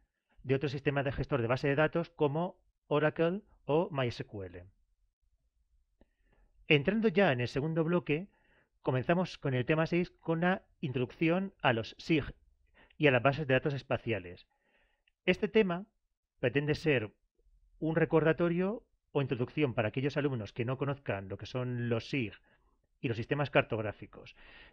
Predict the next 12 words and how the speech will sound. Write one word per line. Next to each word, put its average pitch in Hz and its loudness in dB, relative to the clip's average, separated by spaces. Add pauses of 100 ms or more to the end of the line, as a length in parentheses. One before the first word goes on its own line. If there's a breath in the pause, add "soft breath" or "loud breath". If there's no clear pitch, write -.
ya 151 4
que 190 2
se 147 -6
explicarán 117 0 (420)
qué 160 4
son 165 -2
los 123 -4
sistemas 135 -2
de 147 0
información 135 0
geográfica, 175 2 (2500 soft breath)
eh, 123 2